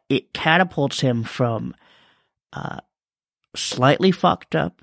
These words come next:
to incredibly fucked up. And you, and this, this show, man, you know what's poppin'. Okay, Dustin Diamond's mid-two thousands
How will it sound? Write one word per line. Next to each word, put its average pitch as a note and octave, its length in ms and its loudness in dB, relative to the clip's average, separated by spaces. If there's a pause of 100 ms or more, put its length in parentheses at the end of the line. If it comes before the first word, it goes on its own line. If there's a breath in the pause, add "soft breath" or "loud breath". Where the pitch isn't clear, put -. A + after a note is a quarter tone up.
(200)
to C#3+ 200 2
incredibly A#2+ 680 0
fucked - 340 -14
up. - 220 -12
And A#2 180 -2
you, D3 160 4
and C3+ 160 2
this, D#3+ 240 2
this F3 220 2
show, G3 340 2
man, A#2+ 280 2
you D3 120 4
know D#3 220 4
what's C#3 240 2
poppin'. B2+ 580 -4 (560 soft breath)
Okay, B2+ 260 0
Dustin D3+ 520 2
Diamond's B2+ 500 2
mid-two D3+ 640 2
thousands B2+ 720 0